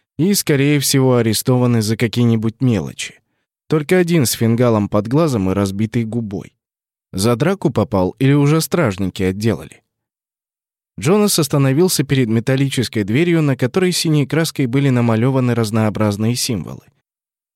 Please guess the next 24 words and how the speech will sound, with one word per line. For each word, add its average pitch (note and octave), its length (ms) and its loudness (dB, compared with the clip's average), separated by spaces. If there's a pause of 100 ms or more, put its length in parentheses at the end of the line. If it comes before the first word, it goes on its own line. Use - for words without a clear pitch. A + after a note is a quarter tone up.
(160)
Ни C#3+ 140 2
ручки, D#3 400 0
ни C3 140 4
замочной C3 520 0
скважины D3+ 560 0
я A#2 160 2
не B2+ 160 2
заметил. B2 560 -2 (480)
Открывается A2+ 800 0
только A#2+ 360 0
изнутри? A#2 540 0 (520)
Но A2+ 180 0
нет. G#2+ 400 -2 (340)
Мой B2+ 220 0
начальник D#3 560 0
приложил C3+ 580 2
руку B2 320 -2
к - 120 -10
узору, B2+ 440 2
который D3 400 -2
почти B2+ 380 -2
сразу B2 420 0
же A#2+ 140 2
засветился. A#2+ 840 -2